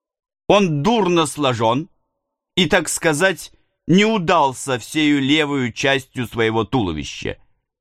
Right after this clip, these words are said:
У него зачастую зряч один только правый глаз. Между тем чудовищное стадо продолжало приближаться. Оно заметило китов и готовилось на них напасть.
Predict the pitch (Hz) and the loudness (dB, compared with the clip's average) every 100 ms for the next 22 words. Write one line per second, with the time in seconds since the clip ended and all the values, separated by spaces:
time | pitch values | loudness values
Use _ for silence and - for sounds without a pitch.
0 | _ _ - 170 160 202 165 147 147 127 | _ _ 2 4 4 2 0 -4 -4 -6
1 | - 190 185 170 123 139 160 165 - - | -4 0 2 2 0 2 0 0 -6 -12
2 | _ _ 143 123 151 262 254 220 180 - | _ _ 0 0 2 2 2 0 -2 -4
3 | 139 - 165 180 185 196 127 123 - - | -4 -2 0 2 0 -4 -4 -4 -4 -10
4 | - _ _ _ _ _ _ _ _ _ | -20 _ _ _ _ _ _ _ _ _
5 | - 147 143 107 123 - 165 147 104 _ | 2 2 2 0 -4 -2 0 0 -2 _
6 | - 139 123 156 131 123 - 117 120 107 | -4 -2 2 0 0 -6 -6 -2 -2 -2
7 | - - 95 95 143 165 _ _ _ _ | -6 -2 0 0 -2 -4 _ _ _ _
8 | _ _ - 185 151 156 135 196 190 165 | _ _ 0 2 4 0 0 -2 -2 -8
9 | 170 170 113 82 - 71 - _ _ _ | -6 -6 -4 -4 -6 -14 -16 _ _ _
10 | _ _ _ _ _ _ - 110 139 120 | _ _ _ _ _ _ 0 2 2 2
11 | 131 139 131 123 110 101 202 - 196 - | 2 2 0 -4 -4 -4 -8 0 -2 -2
12 | - _ _ _ _ _ - 160 143 151 | -14 _ _ _ _ _ 0 2 2 2
13 | 180 156 156 - 131 131 147 - 127 127 | 0 0 -2 -2 -2 0 0 -2 -4 -2
14 | 101 - - - | -4 -6 -18 -20